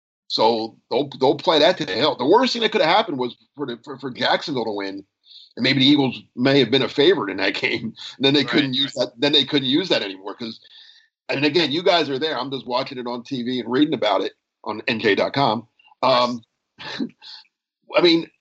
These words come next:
Speaker 1: they really taken this whole role, right? I mean, this, this team seems to be one that relishes, uh,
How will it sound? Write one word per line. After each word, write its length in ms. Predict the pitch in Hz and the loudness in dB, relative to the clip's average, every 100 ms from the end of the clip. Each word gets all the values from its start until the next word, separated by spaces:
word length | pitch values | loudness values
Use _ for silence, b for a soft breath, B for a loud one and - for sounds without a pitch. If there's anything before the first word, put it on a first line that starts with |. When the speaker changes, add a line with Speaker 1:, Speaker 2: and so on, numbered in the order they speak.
| _ _ _ _ - 143 | _ _ _ _ -18 -4
Speaker 1:
they 180 | 180 | 0
really 280 | 247 240 202 | 2 4 4
taken 300 | 135 208 220 | 4 2 2
this 180 | 143 - | -4 -6
whole 240 | 120 107 120 | -6 -2 2
role, 200 | 190 120 | 2 2
right? 80 | |
I 60 | 120 | 0
mean, 100 | 139 | 0
this, 220 | 208 - _ - | 0 -2 _ -6
this 220 | 214 233 | -2 -2
team 380 | - 240 240 226 | -2 0 0 0
seems 340 | 175 180 170 139 | -4 -4 -4 -2
to 80 | 139 | -2
be 560 | 120 196 165 143 131 _ _ _ _ _ - | 0 0 0 -2 -6 _ _ _ _ _ 0
one 320 | 139 160 151 | 4 4 4
that 260 | 131 131 - _ _ _ _ _ _ _ _ _ _ _ - | 0 0 -8 _ _ _ _ _ _ _ _ _ _ _ 0
relishes, 580 | 143 180 190 - 123 | 4 4 4 2 -2
uh, 120 | 117 | -2